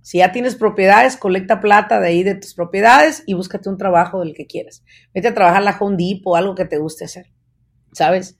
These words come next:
Pero no hagas algo que te está provocando estrés. Si tu negocio te provoca estrés, véndelo, que te va a acabar matando. Pero ¿qué tienes que hacer para poder responder a estas,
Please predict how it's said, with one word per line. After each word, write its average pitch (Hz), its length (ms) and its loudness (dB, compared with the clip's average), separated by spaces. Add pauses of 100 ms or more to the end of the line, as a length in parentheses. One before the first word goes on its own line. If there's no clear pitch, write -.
(500)
Pero 175 220 2
no 196 100 2
hagas 254 420 0
algo 202 320 2
que 175 120 -8
te - 80 -10
está 156 240 -6
provocando 147 500 -4
estrés. - 480 -20 (380)
Si - 180 -14
tu 131 120 -10
negocio 175 580 4
te 277 80 -6
provoca 185 360 0
estrés, 202 440 -8
véndelo, 147 400 -6 (180)
que - 80 -20
te 170 80 -2
va 175 60 6
a 196 40 4
acabar 226 260 2
matando. 202 480 -6 (960)
Pero 185 160 -2
¿qué 269 120 -4
tienes 330 340 0
que 262 140 2
hacer 202 560 -2 (320)
para 160 220 0
poder 175 260 4
responder 165 800 -2
a 170 100 0
estas, 180 640 -8